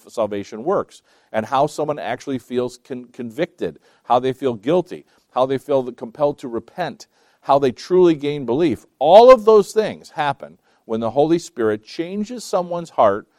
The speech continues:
from dead, makes them alive, quickens them, makes them alive,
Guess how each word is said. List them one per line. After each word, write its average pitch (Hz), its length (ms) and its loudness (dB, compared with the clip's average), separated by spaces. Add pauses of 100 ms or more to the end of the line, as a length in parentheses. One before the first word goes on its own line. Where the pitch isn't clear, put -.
(180)
from 127 300 -2 (180)
dead, 151 460 4 (480)
makes 147 260 -6
them 165 160 -4
alive, 127 880 2 (360)
quickens 160 540 0
them, 87 300 -4
makes 127 240 -10
them 170 180 -4
alive, 123 540 0